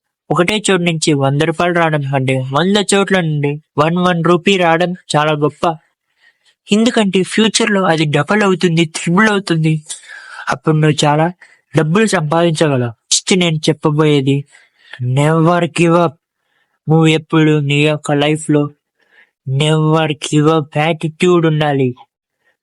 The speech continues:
నువ్వు ఏమి చేసినా, "నేను ట్రై చేస్తూనే ఉంటాను, failure is the stepping stone to success" అన్న ఒక మైండ్ సెట్ ని డెవలప్ చేసుకోవాలి.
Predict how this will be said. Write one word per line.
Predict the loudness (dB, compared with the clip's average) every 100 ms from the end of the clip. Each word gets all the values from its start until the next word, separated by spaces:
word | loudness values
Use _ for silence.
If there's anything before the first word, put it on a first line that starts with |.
| _
నువ్వు | 0 2
ఏమి | 2 2 2 0 0
చేసినా, | 0 -2 -2 -2 -2 -8 _ _ _ _ _ _ -2
"నేను | 0 0 -2
ట్రై | -4 -2 0 0 -2
చేస్తూనే | -2 -2 0 2 4
ఉంటాను, | 2 2 0 0 -2 -6 -12 _ _ -2 2
failure | 2 4 4 4
is | 2 0 -2
the |
stepping | -4 -8 -6 -2 0 0 -2
stone | 0 0 2
to | 0 0
success" | -2 -2 -2 0
అన్న | 0 2
ఒక | 0 0 -4 -6 _ 0
మైండ్ | 2 2 0
సెట్ | 0 0
ని | 2 2
డెవలప్ | 4 2 0 0
చేసుకోవాలి. | -2 -2 -4 -2 -2